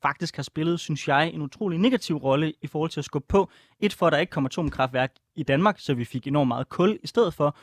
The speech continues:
og jo stadigvæk på global pla-, plan pres på, for at atomkraft skal udfases. Fordi jeg synes jo netop, at man skyder sig selv enormt meget i foden.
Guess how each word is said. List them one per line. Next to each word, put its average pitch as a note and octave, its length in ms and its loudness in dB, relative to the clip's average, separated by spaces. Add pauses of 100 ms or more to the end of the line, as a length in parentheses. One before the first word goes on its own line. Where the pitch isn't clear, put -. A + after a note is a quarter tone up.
(320)
og G3 260 8
jo D#3 180 6 (260)
stadigvæk G#3 440 4
på D#3+ 120 -4
global D3+ 340 0 (120)
pla-, - 220 -12
plan D#3+ 240 -4 (240)
pres C#3+ 220 -4
på, - 320 0
for E3+ 120 4
at C#3+ 80 2
atomkraft C#3+ 540 -2
skal - 120 -6
udfases. C#3 540 -4 (360)
Fordi E3+ 300 -2
jeg G3 140 8
synes G#3 240 0
jo G3 40 4
netop, F#3+ 340 6
at C#3+ 120 -6
man C#3+ 120 0
skyder F#3+ 220 0
sig C#3+ 140 -8
selv F#3 220 0
enormt F#3+ 440 4 (260)
meget D#3 340 6 (120)
i D3+ 160 -2
foden. C#3+ 380 0